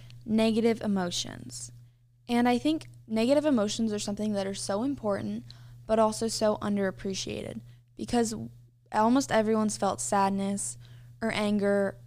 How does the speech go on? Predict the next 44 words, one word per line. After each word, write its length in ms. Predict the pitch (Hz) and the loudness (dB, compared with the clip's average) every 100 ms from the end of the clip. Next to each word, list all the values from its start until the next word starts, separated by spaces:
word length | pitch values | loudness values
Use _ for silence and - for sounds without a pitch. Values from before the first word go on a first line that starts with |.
| - - | -20 -6
or 240 | 208 202 - | 0 0 0
anxiety 680 | 202 196 190 190 185 185 | -2 0 0 0 0 -2
or 60 | - | -4
anything 360 | 202 220 233 | -4 -4 -2
like 200 | 254 254 | -2 -2
that, 260 | 208 202 196 | -2 -2 -2
and 80 | 214 | -4
I 80 | 208 | -6
feel 140 | 220 | -4
like 100 | 220 | -6
it's 100 | - | -6
a 40 | 233 | -6
pretty 180 | 226 220 | -2 0
unifying 600 | 202 226 226 220 202 190 | 0 -2 -2 -4 -4 -6
thing 380 | - 202 185 | -6 -4 -4
when 100 | 185 | -6
it 80 | - | -8
comes 240 | - 202 - | -6 -6 -4
to 80 | 196 | -4
being 340 | 190 185 180 | -4 -4 -6
human, 580 | 185 202 190 208 262 294 - - - - - - | -6 -6 -4 -4 -4 -6 -14 -20 -20 -20 -16 -6
because 560 | 240 247 226 226 220 - - _ | 0 2 4 2 -2 -12 -20 _
it 160 | - - | -10 -4
connects 380 | 233 220 214 - | -2 0 -2 -2
everyone, 560 | 208 196 202 196 190 185 | -2 2 0 0 -4 -2
whether, 560 | 202 202 202 202 190 - - - - | 0 2 0 0 -4 -10 -20 -16 -2
no 140 | 220 | 2
matter 240 | 214 202 | 4 2
where 180 | 196 208 | 2 2
they're 140 | 226 233 | 2 0
from 420 | - 202 202 - | 0 2 2 0
or 80 | 202 | -2
no 100 | 202 | 0
matter 380 | 196 196 196 - - - | 0 0 -2 -6 -18 -16
where 180 | - 202 | -2 0
they've 300 | 190 185 202 | 2 0 0
been, 400 | 190 185 185 208 - | 0 2 0 -2 -2
almost 340 | 214 214 202 | 0 2 0
everyone's 460 | - 202 202 196 196 | -2 0 0 -2 -4
felt 420 | 190 180 180 - - - _ - | -2 -2 -2 -8 -20 -20 _ 0
one 220 | 226 220 | 2 4
of 120 | 208 | 2
these 240 | 190 190 | -2 -2
emotions 680 | 190 180 196 - - - 226 | 0 0 0 -2 -6 -8 -8